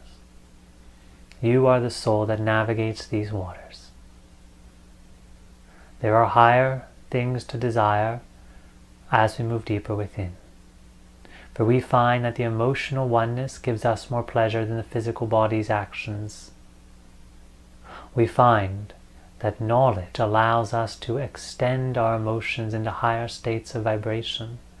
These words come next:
We evolve our body and our mind through wisdom. The deeper we go, the more subtle we go, the more powerful and important the desires we find.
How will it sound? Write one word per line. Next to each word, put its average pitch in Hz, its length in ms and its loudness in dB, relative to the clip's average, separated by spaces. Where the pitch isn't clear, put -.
We 117 140 6
evolve 131 760 4
our 110 140 2
body 117 500 4
and 113 160 -2
our 107 140 0
mind 113 540 -2
through 113 260 -4
wisdom. 104 640 -6
The 113 80 -4
deeper 127 340 2
we 135 160 4
go, 123 340 2
the 120 100 -6
more 113 180 -2
subtle 120 380 0
we 120 100 0
go, 117 420 2
the 113 80 -6
more 107 120 0
powerful 123 640 2
and 113 160 -4
important 110 800 -6
the - 60 -16
desires 107 640 0
we 113 100 -4
find. 95 320 -8